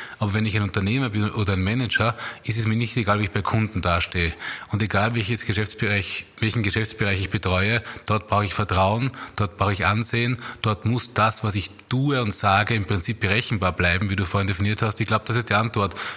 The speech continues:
Ist ganz banal. Ich kann zwar vielleicht kurzfristig einmal, äh, meine Reputation verspielen und es mir egal sein, aber wenn ich im Geschäft sein möchte, im wahrsten Sinne des Wortes,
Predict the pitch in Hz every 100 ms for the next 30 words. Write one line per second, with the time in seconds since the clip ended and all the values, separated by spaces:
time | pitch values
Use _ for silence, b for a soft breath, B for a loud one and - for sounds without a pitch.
0 | B 113 - 123 - 110 107 101 104 -
1 | 110 123 - 104 107 - 151 - 123 110
2 | 107 104 101 92 B B B - - 104
3 | 98 98 98 - 107 101 101 104 98 110
4 | 110 107 - - 110 139 123 101 95 98
5 | 92 101 123 - 92 92 117 B B B
6 | 101 104 - B B 101 110 107 101 101
7 | 92 127 151 - 107 95 87 92 - 95
8 | 95 92 101 92 90 98 90 90 82